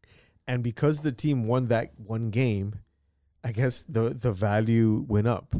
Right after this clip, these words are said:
because they weren't oh and sixteen. So Stephen Ross lost, like, ten million dollars in the deal 'cause he had to pay, like, ten mil more. And for that reason, Stephen Ross one day candidly said in an interview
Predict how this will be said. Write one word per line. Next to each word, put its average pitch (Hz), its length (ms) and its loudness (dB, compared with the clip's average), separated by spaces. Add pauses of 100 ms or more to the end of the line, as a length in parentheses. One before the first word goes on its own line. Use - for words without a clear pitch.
(220)
because 101 300 -2
they 107 80 2
weren't 101 260 -2
oh 107 80 -2
and 107 100 -2
sixteen. 101 600 -6 (420)
So 110 140 -2
Stephen 113 320 0
Ross 110 320 2
lost, 104 220 -2
like, 90 120 -10
ten 107 160 -2
million 101 240 -4
dollars 98 300 -4
in 95 80 -8
the 92 80 -4
deal 104 260 -2
'cause 117 140 -4
he 98 40 -2
had 95 100 -4
to 98 40 0
pay, 95 140 2
like, 92 140 -8
ten 95 180 -4
mil 98 180 -2
more. 92 360 -4 (640)
And 101 320 -2 (120)
for 113 160 2
that 120 300 2
reason, 110 380 2
Stephen 117 320 0
Ross 113 260 2
one 110 280 -2
day 110 180 0
candidly 110 480 -4
said 110 180 0
in 104 80 -2
an 101 140 0
interview 104 400 0